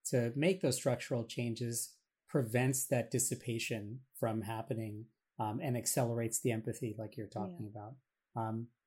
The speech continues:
Speaker 1: you know, we started by chatting about you watching Hindi movies early on and some of your first sort of, sort of memories of that.
Speaker 2: Mm-hmm.
Speaker 1: I wanted to know, as a filmmaker, how much does nostalgia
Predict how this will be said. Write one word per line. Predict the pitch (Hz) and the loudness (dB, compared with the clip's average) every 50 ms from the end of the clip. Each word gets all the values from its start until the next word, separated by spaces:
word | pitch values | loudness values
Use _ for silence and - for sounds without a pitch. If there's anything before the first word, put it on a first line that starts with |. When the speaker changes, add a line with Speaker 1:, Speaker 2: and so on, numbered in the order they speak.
| _ _ _ _ | _ _ _ _
Speaker 1:
you | - 156 | 2 2
know, | 143 | 4
we | 139 | 4
started | 131 - - 143 160 160 | 2 4 4 4 4 6
by | 143 131 123 | 4 2 2
chatting | - - 123 123 123 123 123 | 4 2 2 2 2 0 0
about | 113 120 113 113 123 - _ _ _ _ _ _ _ | 0 0 -2 -2 -2 -6 _ _ _ _ _ _ _
you | - 135 135 | -2 0 2
watching | 127 127 123 117 - - 120 107 | 4 4 2 2 2 0 -2 0
Hindi | 117 131 127 123 120 | 0 0 2 2 0
movies | 120 120 113 110 110 113 107 107 110 113 - - - - | 0 -2 -2 -2 -2 -2 -2 -2 -2 -2 -4 -4 -6 -4
early | - 143 127 123 117 120 117 | -2 0 0 2 0 0 -2
on | 107 101 104 104 104 113 135 - _ | -4 -6 -8 -10 -10 -10 -12 -12 _
and | - 113 107 | -8 -6 -4
some | - 127 113 | -2 -2 -2
of | 110 | -2
your | 110 110 | -2 -4
first | - - 120 110 107 - - - - | -4 -2 -2 -2 -2 -2 -4 -4 -2
sort | 117 107 110 | -2 -2 -2
of, | 104 | -4
sort | - - 113 110 | -4 -4 -4 -2
of | 110 | -2
memories | 117 113 113 113 123 123 113 110 - - | -2 -2 -2 0 0 0 0 0 -2 -6
of | 107 107 | -6 -6
that. | 110 107 110 - - - | -8 -8 -8 -10 -8 -8
Speaker 2:
Mm-hmm. | 196 190 196 208 233 - - - - | -6 -6 -6 -6 -8 -10 -12 -6 0
Speaker 1:
I | 170 208 | 0 0
wanted | 269 330 302 226 | 2 2 0 2
to | 180 175 | 2 4
know, | 160 160 151 | 4 4 4
as | 143 123 131 | 4 4 2
a | |
filmmaker, | 127 - - 139 131 127 123 117 113 113 - - 117 110 107 107 123 131 _ _ _ _ _ _ _ _ _ _ - | 0 0 0 2 2 4 4 2 0 -2 -4 -2 -2 -2 -2 -4 -6 -10 _ _ _ _ _ _ _ _ _ _ -12
how | - - 254 | -4 -2 0
much | 370 359 - - | 0 0 -2 0
does | - 170 143 123 | 0 2 2 4
nostalgia | 143 135 123 120 - - - 117 113 117 113 - - 131 117 113 117 120 | 4 2 2 2 0 0 0 0 0 0 -2 -2 -2 -2 0 0 -2 -6